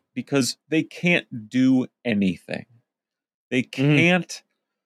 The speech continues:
Speaker 1: there is no system, no process. Like, for whatever reason, they can't make,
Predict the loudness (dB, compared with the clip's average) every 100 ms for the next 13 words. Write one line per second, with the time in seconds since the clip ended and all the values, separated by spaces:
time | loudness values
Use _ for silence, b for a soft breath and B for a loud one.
0 | _ -6 -4 2 2 4 2 2 2 0
1 | 0 0 0 0 0 0 0 2 2 0
2 | 0 -2 -4 -4 0 2 2 2 2 2
3 | 2 2 2 2 0 -2 -4 0 2 0
4 | -6 _ _ _ _ _ _ _ _ _
5 | -4 2 2 2